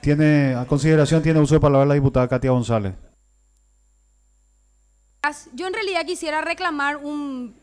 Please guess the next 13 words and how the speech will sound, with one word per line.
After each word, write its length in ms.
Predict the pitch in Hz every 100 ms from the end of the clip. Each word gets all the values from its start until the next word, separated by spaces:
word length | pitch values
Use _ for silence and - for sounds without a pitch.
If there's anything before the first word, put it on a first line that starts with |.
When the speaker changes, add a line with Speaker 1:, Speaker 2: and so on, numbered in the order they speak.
| _
Speaker 2:
una 220 | 254 302 330
lectura 500 | 320 - 294 302 302
de 100 | 320
los 120 | 330
asuntos 420 | 311 294 285 339
entrados, 760 | 330 302 320 320 220 - - _ _ _ _ _ -
porque 260 | 320 339
fue 160 | - 311
remitido 580 | 359 381 - 311 330 349
a 180 | 311
esta 420 | 294 339 320 302 277
Cámara 540 | 277 269 285 302 311 302
el 760 | 294 285 277 269 262 247 226